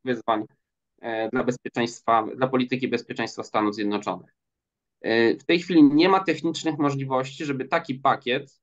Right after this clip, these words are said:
o-, jest mowa o stu miliardach łącznie, tak, na te wszystkie kierunki, sześćdziesiąt miliardów z tego miałoby być skierowane na Ukrainę, żeby taki pakiet technicznie przepchnąć przez Kongres.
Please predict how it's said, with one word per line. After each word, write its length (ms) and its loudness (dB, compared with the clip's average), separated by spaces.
o-, 120 -12
jest 360 -4
mowa 300 2
o 60 -6
stu 260 -2
miliardach 600 2
łącznie, 460 -2
tak, 200 -8
na 100 -10
te 100 -10
wszystkie 420 -12
kierunki, 440 0
sześćdziesiąt 760 0
miliardów 520 0
z 100 -20
tego 300 2
miałoby 280 0
być 240 -8
skierowane 420 0
na 100 0
Ukrainę, 540 -2
żeby 200 -2
taki 300 -2
pakiet 320 -2
technicznie 500 -2
przepchnąć 480 -6
przez 240 -14
Kongres. 540 -4